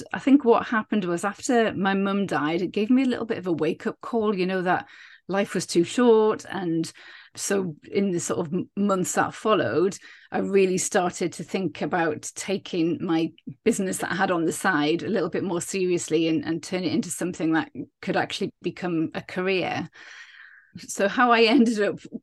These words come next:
finding out about you was I, I took three months off after, after I lost my mum, just supporting my dad, and they lived in Spain. So I spent three months in Spain,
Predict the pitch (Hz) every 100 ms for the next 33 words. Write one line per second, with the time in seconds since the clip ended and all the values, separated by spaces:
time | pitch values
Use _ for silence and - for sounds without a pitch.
0 | - - 226 220 214 196 175 196 170 202
1 | 202 170 165 180 190 - 190 190 190 175
2 | 170 - - 160 - 240 208 190 147 165
3 | 240 - 202 - 196 190 - - - 190
4 | 165 180 175 - 180 180 160 175 175 175
5 | - - 202 165 180 180 185 160 175 -
6 | 175 175 - 165 208 202 190 170 160 -
7 | 180 151 151 208 - - - _ - 196
8 | 143 196 160 - 233 190 185 127 185 175
9 | - 185 165 156 160